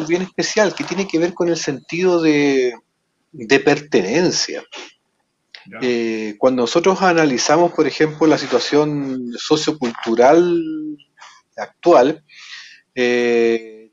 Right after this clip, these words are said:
Speaker 1: todos necesitamos tener un sentido de pertenencia, necesitamos pertenecer a algo, o a alguien, o a un grupo en particular. Y estas re-, y estas preguntas nos, nos ayudan a eso, a saber,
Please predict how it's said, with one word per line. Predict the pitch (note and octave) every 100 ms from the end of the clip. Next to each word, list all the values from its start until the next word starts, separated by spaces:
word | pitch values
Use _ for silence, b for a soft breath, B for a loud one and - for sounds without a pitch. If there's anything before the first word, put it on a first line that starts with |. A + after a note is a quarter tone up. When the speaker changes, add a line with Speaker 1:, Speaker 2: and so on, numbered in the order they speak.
| -
Speaker 1:
todos | E3+ F#3
necesitamos | G3 F#3+ C#3+ - D#3 F#3 F#3 -
tener | B2 B2 G#3
un | A#3
sentido | - C#3 - C#3+
de | C3+
pertenencia, | - - C#3 - A#2
necesitamos | C3+ C3+ F#3 F3 -
pertenecer | D#3 - C#3 A#2+ - F3
a | D#3+ F3+
algo, | F#3 A2+ G#2+ A2+ A#2
o |
a | C3 F3
alguien, | D#3 A#2 A#2 A2+
o | A#2
a |
un | A#2+ _
grupo | - D#3+ G3+ G#3+
en | A#3+
particular. | - - _ - G3+ - - _ _ _ _ _ _ _ B B B B B B -
Y | C3
estas | F3 G#3+ G#3
re-, | G3 -
y | D#3
estas | E3 G3 -
preguntas | E3 D#3 F#3 F#3+ G3+
nos, | F3 E3+ E3+ - -
nos | D3 D#3 D3+ -
ayudan | C#3 D3 F#3+ F#3+
a | E3+
eso, | A3 A#3+ D#3+ B2+
a | A#2+
saber, | - B2+ D3 F#3+ G3+